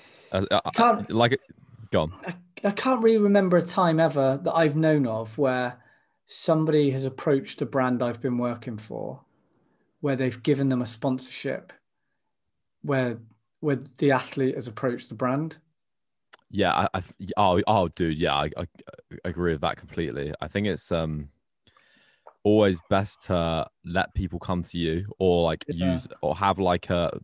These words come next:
Speaker 1: be at a level where you have a, a manager, for example, that deals with the brands rather than yourself, or you're just gonna
Speaker 2: Yeah.
Speaker 1: get, like, get butt fucks, technically.
Speaker 2: Yeah, yeah. I, I have got some bad news for everyone on Instagram, though.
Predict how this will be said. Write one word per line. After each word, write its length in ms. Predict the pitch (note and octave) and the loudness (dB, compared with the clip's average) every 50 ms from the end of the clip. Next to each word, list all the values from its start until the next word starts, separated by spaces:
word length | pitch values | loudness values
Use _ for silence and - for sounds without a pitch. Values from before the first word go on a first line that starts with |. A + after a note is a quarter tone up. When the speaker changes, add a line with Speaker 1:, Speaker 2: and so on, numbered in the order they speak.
| _ - | _ 0
Speaker 1:
be 140 | A2 G#2 | 2 2
at 100 | F#2+ - | 2 2
a 40 | F2+ | 2
level 340 | F#2 F#2 F#2+ F#2+ E2+ F#2 E2 | 0 0 0 0 0 0 -2
where 100 | D#2+ D#2 | -2 -2
you 100 | D#2+ D2+ | -2 -4
have 240 | - E2+ E2+ E2 D2+ | -4 -4 -4 -2 -2
a, 200 | E2+ D#2+ D#2 D2+ D2 - | -2 -2 -2 -4 -6 -8
a 60 | D#2+ | -6
manager, 360 | E2+ E2+ E2 E2 E2 E2 F2 | -4 -2 -2 -2 -4 -6 -8
for 120 | - - E2+ | -8 -8 -8
example, 420 | D#2 - F2 E2+ E2+ E2+ F#2+ F2+ | -6 -4 -4 -4 -2 -4 -6 -6
that 220 | D#2+ D#2+ D#2 C#2+ - _ _ _ _ - _ | -4 -4 -4 -4 -6 _ _ _ _ -8 _
deals 220 | F#2+ E2+ E2 - | -2 -2 -2 -2
with 60 | - D#2 | -6 -8
the 40 | D2+ | -4
brands 380 | - E2+ D#2+ D#2 E2+ E2 - | -4 -2 -2 -2 -4 -4 -4
rather 180 | E2+ D#2+ D#2+ C#2+ | -4 -4 -4 -4
than 120 | D2+ D2+ | -6 -8
yourself, 340 | C#2+ C#2 - D2+ C#2 C#2 - - | -10 -8 -6 -6 -6 -6 -8 -8
or 100 | - D#2+ F2 | -4 -4 -2
you're 80 | F2 | -2
just 140 | E2+ F2 - | -2 -2 0
gonna 140 | C#3+ C#3 C3+ | 2 2 4
Speaker 2:
Yeah. 80 | B2+ A#2+ A2 | 4 4 2
Speaker 1:
get, 80 | - - | 0 -2
like, 260 | A#1+ A#1+ - - - _ _ _ _ _ - - - _ _ _ _ _ - | -4 -6 -6 -10 -16 _ _ _ _ _ -20 -20 -20 _ _ _ _ _ -6
get 160 | - D#2 - - _ _ _ _ - _ _ _ | -4 -4 -4 -6 _ _ _ _ -20 _ _ _
butt 140 | F#2+ - - - - | -2 -2 -2 -4 -4
fucks, 300 | F2 E2 - - - - - | -4 -4 -4 -6 -14 -12 -10
technically. 460 | - - - C#2+ - - F2 E2+ F2+ - _ _ _ _ _ _ _ _ _ | -8 -8 -8 -8 -6 -2 -2 -2 -2 -4 _ _ _ _ _ _ _ _ _
Speaker 2:
Yeah, 360 | - C3 C3 B2+ B2+ A#2+ A#2 A#2+ | 2 4 6 6 6 4 2 2
yeah. 160 | A#2 A#2 A2+ A2 - - - - | 0 -2 -4 -6 -12 -14 -4 2
I, 100 | - F#3 G#3 | 4 6 6
I 80 | F#3+ F3+ | 8 8
have 180 | F#3 G3+ F#3 | 6 6 6
got 140 | F#3+ G#3+ E3 | 4 2 4
some 140 | - E3+ D#3 | 4 4 4
bad 180 | D3 D3+ C#3+ C3+ | 6 6 6 6
news 240 | C#3+ D3 C#3 C3+ - | 6 4 2 2 0
for 100 | - B2 | 0 0
everyone 320 | A2+ A2 G#2+ A2+ A2 G#2 | 0 2 0 -2 -2 -2
on 100 | G#2 G#2+ | -2 -2
Instagram, 420 | G#2+ A2 A2 - - - A2 G#2 G2+ | -4 -4 -6 -10 -8 -8 -6 -6 -6
though. 140 | G#2+ A2+ | -6 -10